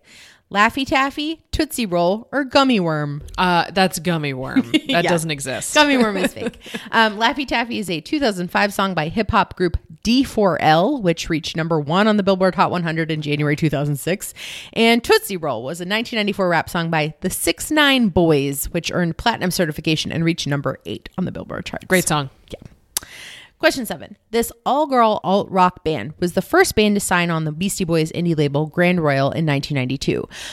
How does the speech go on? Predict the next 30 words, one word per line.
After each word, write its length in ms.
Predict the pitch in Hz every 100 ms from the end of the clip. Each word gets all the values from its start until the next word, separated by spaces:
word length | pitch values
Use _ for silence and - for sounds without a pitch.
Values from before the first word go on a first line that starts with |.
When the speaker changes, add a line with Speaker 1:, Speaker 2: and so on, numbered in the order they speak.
| -
Speaker 1:
Their 100 | 214
popular 400 | - 226 262 302
albums 540 | 247 196 175 185 180
Fever 320 | - 240 247 262
In, 120 | 262
Fever 320 | 285 285 269
Out, 280 | 185 175 -
and 200 | 170 160 -
Electric 360 | 160 165 196
Honey 340 | - 294 196 196
ensured 380 | 202 - 196 170
that 180 | - -
M 160 | 196
T 160 | 214 277
V 200 | 247 226
and 80 | 226
V 100 | 196
H 220 | 185 185
one 200 | 143 143
kept 300 | 160 165 -
a 80 | -
naked 320 | 147 165 190
eye 180 | 180 156
on 80 | 165
the 60 | 170
band 300 | 135 131 143
throughout 320 | 151 131 -
the 60 |
nineteen 320 | 131 117 - 85
nineties. 440 | 87 - - -